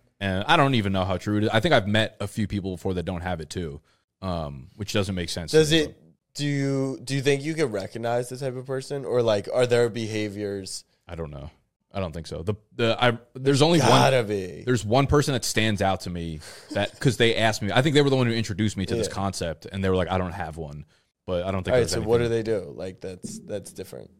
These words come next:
Speaker 2: There's gotta be something.
Speaker 1: Um,
Speaker 2: Like, are they more reactionary, or are they happier because their mind's not always fucking talking to them? <laughs>
Speaker 1: No.
Speaker 2: Or are they sad 'cause no one's talking to them?
Speaker 1: <laughs>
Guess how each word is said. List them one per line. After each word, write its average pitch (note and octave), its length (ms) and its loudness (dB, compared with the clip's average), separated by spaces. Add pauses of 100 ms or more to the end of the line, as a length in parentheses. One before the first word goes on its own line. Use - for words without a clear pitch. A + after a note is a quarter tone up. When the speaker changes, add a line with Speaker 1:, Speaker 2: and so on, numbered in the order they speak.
(240)
Speaker 2:
There's A2 160 -12
gotta C3 300 2
be G2+ 140 -6
something. F2+ 580 -12 (260)
Speaker 1:
Um, F#2 800 -2
Speaker 2:
Like, A#2+ 140 -2
are B2 80 2
they B2 160 2
more A#2+ 280 4
reactionary, B2 1000 0
or G#2+ 220 -4
are G#2+ 40 -4
they G2 760 -4 (400)
happier C3+ 720 -2
because A2 260 -10
their G#2+ 140 -4
mind's G#2 400 -6
not B2 120 -4
always B2 220 -4 (200)
fucking B2 240 -4
talking A#2+ 340 -8
to D3+ 60 -8
them? - 340 -14
<laughs> - 60 -20 (180)
Speaker 1:
No. F2+ 240 -8
Speaker 2:
Or B2 60 -2
are B2 40 2
they A2+ 100 0
sad G#2 600 -8
'cause A2 200 -10
no G2 140 -8
one's A#2 200 -8
talking D3 320 -10
to E3 60 -14
them? F3+ 220 -16 (400)
Speaker 1:
<laughs> F3 560 -2